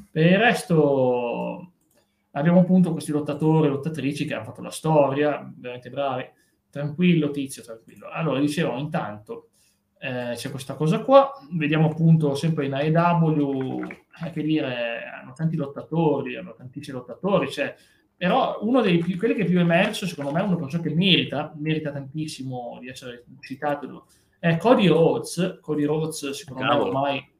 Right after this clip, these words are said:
Speaker 1: se-, segnatevelo, vincerà la Royal Rumble duemilaventitré, vincerà il titolo mondiale a WrestleMania battendo Roman Reigns. Segnatevelo, lo dico da mesi.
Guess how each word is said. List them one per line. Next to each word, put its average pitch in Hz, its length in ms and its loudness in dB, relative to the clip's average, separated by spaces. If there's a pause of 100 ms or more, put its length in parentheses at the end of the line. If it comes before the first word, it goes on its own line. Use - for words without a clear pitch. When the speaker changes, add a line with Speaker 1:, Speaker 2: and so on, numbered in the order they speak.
Speaker 1:
se-, - 320 -16 (200)
segnatevelo, 180 920 6 (160)
vincerà 151 500 2
la 151 80 6
Royal 139 260 2
Rumble 135 360 -2
duemilaventitré, 135 1000 -4
vincerà 143 320 -8
il 135 60 -10
titolo 131 240 -10
mondiale 127 300 -4
a - 20 -8
WrestleMania 143 440 -4
battendo 123 360 -6
Roman 110 220 -10
Reigns. 101 380 -14 (600)
Segnatevelo, 160 640 4
lo 135 60 0
dico 139 180 -4
da 131 80 -2
mesi. 160 640 0